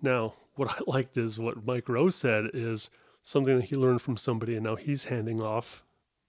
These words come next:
to me <laughs> and other people. Don't follow your,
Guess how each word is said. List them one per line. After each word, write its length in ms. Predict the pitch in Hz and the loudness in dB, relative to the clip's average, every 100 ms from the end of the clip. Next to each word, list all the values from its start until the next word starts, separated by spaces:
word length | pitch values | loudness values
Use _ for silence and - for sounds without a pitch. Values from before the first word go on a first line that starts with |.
| _ _ _ - - | _ _ _ -20 -4
to 100 | 127 | -2
me 420 | 123 117 113 123 _ 113 - _ _ _ | 0 0 0 -4 _ -10 -10 _ _ _
<laughs> 580 | _ - - - - - | _ -20 -18 -20 -8 -2
and 120 | 131 | 0
other 240 | - 123 | 0 0
people. 440 | 123 127 113 117 123 _ _ _ _ _ _ _ _ _ _ _ | 0 0 -2 -4 -6 _ _ _ _ _ _ _ _ _ _ _
Don't 300 | 139 143 - | 0 0 0
follow 260 | - 143 135 | -2 2 4
your, 240 | 123 117 | 2 -2